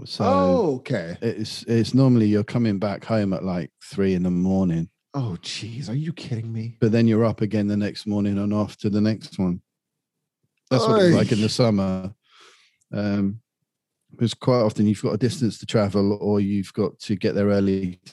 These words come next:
Speaker 1: to set up before the wedding. And then you're hanging around all day and then the wedding happens and then you do your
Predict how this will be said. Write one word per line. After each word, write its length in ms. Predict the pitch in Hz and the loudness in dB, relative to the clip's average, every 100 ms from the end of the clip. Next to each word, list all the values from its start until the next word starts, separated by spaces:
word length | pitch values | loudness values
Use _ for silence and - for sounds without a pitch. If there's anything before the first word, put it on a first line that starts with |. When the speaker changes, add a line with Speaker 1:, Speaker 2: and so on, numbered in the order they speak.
| - | -18
Speaker 1:
to 60 | - | -8
set 200 | - - | -6 -2
up 180 | 98 _ | -4 _
before 480 | - 98 - 98 98 | -6 -4 0 2 2
the 100 | 95 | 2
wedding. 540 | 92 98 98 95 95 98 _ _ _ _ _ _ _ _ _ - | 2 0 0 0 -2 -6 _ _ _ _ _ _ _ _ _ -6
And 140 | 95 | -2
then 120 | 98 | 0
you're 100 | 98 | -2
hanging 340 | 90 123 117 113 | -2 0 2 2
around 400 | 113 107 110 107 | 2 2 2 2
all 120 | 104 | 0
day 420 | 101 95 95 95 - | 0 0 -2 -6 -8
and 120 | 95 | -6
then 140 | 95 92 | -6 -6
the 80 | |
wedding 280 | 90 98 92 | -4 -4 -4
happens 480 | 92 90 95 92 90 | -4 -6 -4 -4 -4
and 120 | 85 | -4
then 240 | 95 107 107 | -2 -2 -2
you 120 | 92 | -4
do 100 | 92 | -6
your 320 | 87 87 | -4 -4